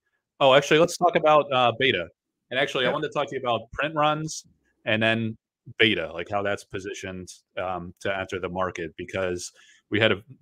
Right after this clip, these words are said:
Speaker 1: massively successive Kickstarter, thirty thousand boxes is probably largest than any other Upstart game that I'm aware of. So you have, like, fairly large supply there. Kickstarters are speculative.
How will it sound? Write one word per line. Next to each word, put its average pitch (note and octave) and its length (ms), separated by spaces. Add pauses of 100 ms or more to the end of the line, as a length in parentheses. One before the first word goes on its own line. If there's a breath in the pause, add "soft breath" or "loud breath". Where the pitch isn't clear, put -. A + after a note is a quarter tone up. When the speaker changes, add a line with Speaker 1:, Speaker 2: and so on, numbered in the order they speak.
(120)
Speaker 1:
massively B2 540
successive G#2+ 480 (540)
Kickstarter, E2+ 560 (220)
thirty A2+ 200
thousand G#2+ 380
boxes F#2 580 (580)
is G2 240 (160)
probably C3+ 300
largest G#2+ 480
than G2+ 160
any G2+ 200
other F#2 440 (200)
Upstart F#2 400
game F#2+ 220
that F#2 100
I'm F#2+ 140
aware E2+ 240
of. F2 180 (400)
So - 120
you - 40
have, G2 100
like, G2 180 (100)
fairly A#2 260
large G#2+ 280
supply G2 400
there. F#2 340 (640)
Kickstarters A#2+ 440
are A2 80
speculative. G2 640